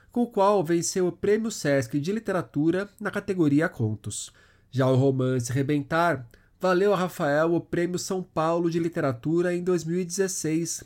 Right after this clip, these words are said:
na categoria Autor Estreante. Apesar desses reconhecimentos, Galo vinha pensando em desistir da carreira de escritor.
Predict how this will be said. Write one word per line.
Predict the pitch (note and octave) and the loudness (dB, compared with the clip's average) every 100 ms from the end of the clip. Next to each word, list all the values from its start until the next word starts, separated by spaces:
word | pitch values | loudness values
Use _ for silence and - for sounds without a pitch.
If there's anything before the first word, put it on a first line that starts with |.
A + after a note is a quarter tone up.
| _ | _
na | G#3 | -10
categoria | G3+ G3+ G#3 G3+ D#3+ D3 E3 | -8 -6 0 4 4 4 4
Autor | E3 E3+ F3 - C3+ C3 | 2 0 -2 0 2 2
Estreante. | B2 D3 C#3+ G2+ G2 - G#2+ - _ _ - | 0 0 0 0 -6 -10 -12 -14 _ _ -8
Apesar | A#2+ C3+ A#2+ C3 B2+ | -2 0 2 2 2
desses | A2+ B2+ A#2+ - | 2 0 0 -2
reconhecimentos, | C#3+ A#2+ C#3 C#3 - C3+ D3 E3+ E3+ A#2 A2+ - - _ - | -4 -2 0 0 0 -2 0 0 -2 -4 -4 -6 -16 _ 0
Galo | E3 F3+ F3+ | 2 4 2
vinha | E3+ F3+ | 0 -2
pensando | F3+ F3+ D#3+ - D#3+ F3 E3+ E3 | -2 -2 -2 -2 0 0 0 0
em | D#3+ | 0
desistir | F3 F#3 F3 - F#3+ G3 | -2 -4 -4 -2 0 2
da | F3 | 0
carreira | E3 F3+ D3+ D3 D3+ D#3 D3+ | -2 0 0 0 2 2 0
de | D3+ | -2
escritor. | C#3+ D#3+ D#3+ B2 A#2+ | -6 -6 -2 0 0